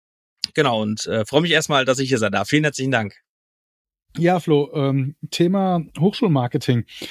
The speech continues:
Speaker 2: Ähm, ich sag mal, gefühlt ist es doch, äh, was Marketing angeht,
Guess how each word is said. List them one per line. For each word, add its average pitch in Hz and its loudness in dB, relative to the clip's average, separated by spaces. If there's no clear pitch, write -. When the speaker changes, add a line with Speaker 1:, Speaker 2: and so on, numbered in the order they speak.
Speaker 2:
Ähm, 135 0
ich 117 -8
sag 143 0
mal, 170 -2
gefühlt 170 0
ist 175 -4
es 202 -2
doch, - -2
äh, 156 2
was 147 -2
Marketing 160 0
angeht, 170 0